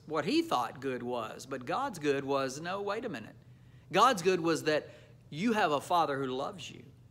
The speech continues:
and you need to see that. You have a father who will forgive you, and you need to see that. And that's what was good for the prodigal son. So sometimes we think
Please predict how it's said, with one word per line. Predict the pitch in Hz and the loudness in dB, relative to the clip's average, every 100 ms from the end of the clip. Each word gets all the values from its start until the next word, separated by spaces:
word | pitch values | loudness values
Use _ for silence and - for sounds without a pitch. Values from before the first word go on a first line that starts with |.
| - - - | -20 -20 -10
and | 131 | -6
you | 135 | -4
need | 135 117 | -4 -6
to | 117 | -8
see | - 190 | -6 -6
that. | 123 113 147 | -6 -6 0
You | 202 | 4
have | 190 143 | 6 4
a | |
father | - 208 202 170 | 2 2 4 2
who | 156 156 | 0 0
will | 139 | -2
forgive | - 139 131 202 190 | -2 -6 -4 -6 -6
you, | 117 - - - - | -12 -14 -18 -20 -16
and | 143 123 | -12 -8
you | 117 | -8
need | 117 110 | -10 -10
to | |
see | - - 127 | -12 -10 -12
that. | - - - - - - - - - - - - - - - - - | -12 -16 -18 -20 -20 -20 -20 -20 -20 -20 -20 -20 -20 -20 -20 -20 -18
And | - - | -14 -8
that's | 151 175 165 - - - | -6 -6 -8 -10 -12 -14
what | 143 123 117 - - - - 143 131 127 | -10 -8 -8 -10 -20 -20 -18 -16 -14 -4
was | 131 139 127 | 2 2 0
good | - 160 123 113 113 - - - - - - | -2 0 0 -2 -10 -14 -20 -20 -20 -20 -14
for | - 127 | -8 -6
the | |
prodigal | - 123 113 - 104 | -4 -6 -6 -12 -12
son. | - 151 131 - | -8 -6 -8 -6
So | 156 | -4
sometimes | 143 247 254 190 | 0 0 0 -2
we | 190 247 262 | -4 -4 -4
think | - 220 190 | -6 -8 -8